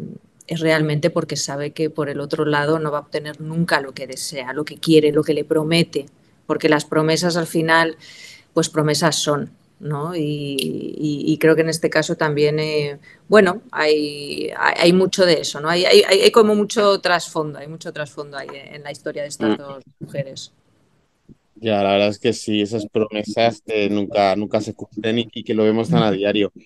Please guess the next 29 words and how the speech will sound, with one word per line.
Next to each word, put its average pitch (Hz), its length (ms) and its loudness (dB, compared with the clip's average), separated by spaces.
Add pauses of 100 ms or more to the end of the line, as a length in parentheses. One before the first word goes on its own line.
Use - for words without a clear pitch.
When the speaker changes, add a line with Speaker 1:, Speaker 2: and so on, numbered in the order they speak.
(260)
Speaker 2:
Yo 135 160 4
quería 165 200 6
Speaker 1:
Mm. - 20 4
Speaker 2:
saber 214 200 2
cómo 220 200 -4
está 196 160 0
siendo 151 180 2
el 123 80 2
recorrido 117 400 4
del 104 180 4
corto 107 320 -2
por - 140 -2
festivales, 117 880 2
qué 147 140 0
tipo 180 180 -2
de - 80 2
festivales 110 560 2
está, 104 320 -2
está 104 800 0
cogiendo 104 300 -4
este 98 160 -6
corto, 110 340 2
si 104 100 -6
son 104 160 -4
festivales 104 400 -2
L 104 140 -2
G 107 160 -4
T 101 140 0
B, 117 320 4